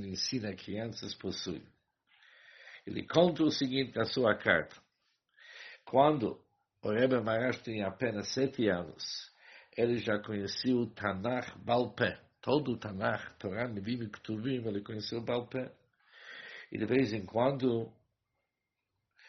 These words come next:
seu pai, o Tzemach Tzedek, ia testá-lo se ele sabe bem.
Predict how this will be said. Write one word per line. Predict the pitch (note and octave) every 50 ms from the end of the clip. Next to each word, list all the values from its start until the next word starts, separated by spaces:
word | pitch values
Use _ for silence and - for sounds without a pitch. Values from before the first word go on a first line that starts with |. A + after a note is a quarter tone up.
| - - - - - _ -
seu | - - G2+ F#2+
pai, | F#2+ - - C3 C3 C3
o | B2+ A#2
Tzemach | A2+ - - A2+ F#2 E2+ - -
Tzedek, | - - C3+ C3 A#2 G#2+ G#2+ G#2+ - C3+
ia | C3 C3 A#2 A2
testá-lo | A2 - - C#3+ - - - A#2 B2 A#2+ A#2 A2+
se | A2 - G#2
ele | F2 E2+ F2
sabe | - - B2+ A#2 G#2+ F#2+ F2+ D#2+
bem. | - F#2+ F2 F#2+ G#2 - -